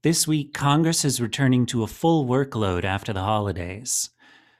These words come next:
The Senate plans to debate a bill that would impose sanctions related to Russia's Nord Stream two pipeline. Senators could also debate changes to their rules to allow for a simple majority vote on voting rights bills.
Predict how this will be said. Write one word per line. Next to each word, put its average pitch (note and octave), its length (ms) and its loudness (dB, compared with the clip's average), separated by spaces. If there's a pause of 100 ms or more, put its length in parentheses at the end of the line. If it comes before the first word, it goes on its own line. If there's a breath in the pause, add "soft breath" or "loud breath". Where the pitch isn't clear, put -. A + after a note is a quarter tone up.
(140 soft breath)
The C3 80 0
Senate E3+ 420 2
plans B2 400 0
to A#2 120 -2
debate G#2+ 260 0
a G#2+ 60 -2
bill G2 340 0
that A2+ 160 -4
would B2+ 140 0
impose C3 440 0
sanctions A2 760 -2
related A#2 440 -2
to A#2+ 100 -2
Russia's A2+ 600 -2
Nord A#2 320 0
Stream G#2 420 -2
two A#2 300 -2
pipeline. G2+ 840 -6 (840 loud breath)
Senators C#3+ 540 2
could C3 200 -4
also D3 360 0
debate B2 460 -4
changes C#3 500 0
to B2+ 140 -6
their G#2+ 180 0
rules G2 600 0 (100)
to C#3 160 -2
allow C3+ 320 2
for D3 200 -2
a A2+ 60 -2
simple D#3+ 420 0
majority B2+ 640 0
vote F#2+ 380 -4
on A2+ 240 0
voting B2 400 2
rights F#2 320 -2
bills. - 720 -8